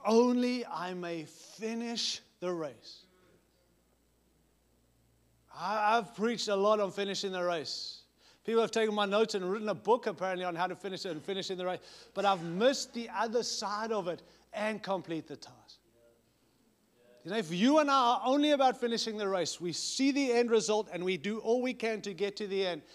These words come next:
But if we're not completing the task, then we're not seeing what God's called us to do while we are on this,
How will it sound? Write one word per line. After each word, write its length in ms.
But 120
if 140
we're 60
not 260
completing 440
the 100
task, 640
then 120
we're 60
not 180
seeing 320
what 140
God's 220
called 200
us 100
to 120
do 200
while 400
we 200
are 140
on 300
this, 300